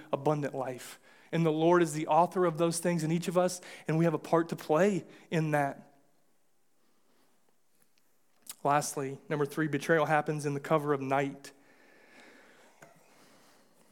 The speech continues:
This is a,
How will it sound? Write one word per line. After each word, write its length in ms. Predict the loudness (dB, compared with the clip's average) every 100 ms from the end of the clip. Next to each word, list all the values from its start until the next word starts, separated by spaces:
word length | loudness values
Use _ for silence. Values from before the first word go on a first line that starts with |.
| _ _ _ _ _ _ _ -20 -20 _ _ _ _ _ _ _ _ _ _ -12
This 300 | 0 2 2
is 180 | 0 2
a, 200 | 0 -2